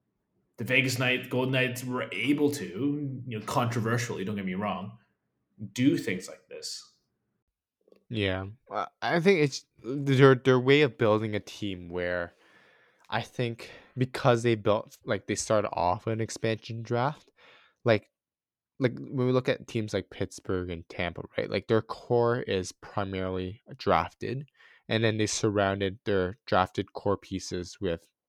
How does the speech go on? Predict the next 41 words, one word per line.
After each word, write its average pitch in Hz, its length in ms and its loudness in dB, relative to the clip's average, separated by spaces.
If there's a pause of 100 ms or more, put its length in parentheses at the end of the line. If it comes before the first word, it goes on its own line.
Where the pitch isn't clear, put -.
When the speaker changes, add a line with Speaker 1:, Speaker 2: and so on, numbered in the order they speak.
(140)
Speaker 2:
great - 260 -2
talent, 117 600 -2 (420)
um, 82 340 0
great - 240 -4
depth 104 220 0
pieces. 101 640 -6 (480)
And 113 100 0
then 101 140 4
when 101 120 0
we 104 80 2
look 107 200 2
at 107 80 4
a 101 60 2
team 98 300 -6
like 92 200 -6
Vegas, 101 580 -2
right? - 240 -6
Like, 87 240 -2 (720)
if 117 140 2
we 113 100 4
count 110 380 2
their 104 140 6
expansion 95 640 -4
draft 98 380 2
as 92 180 -4
their 87 120 -8
draft 90 280 -2 (160)
pieces, 131 540 -6
like, 98 200 -2 (440)
how 135 260 6
many 151 220 2
of 131 140 0
those 117 260 2
core 104 280 2
pieces 98 400 -4
are 92 60 -2
still - 240 -4
on 90 140 -2
the 85 80 -4
team? 90 360 -8
Like, - 300 -10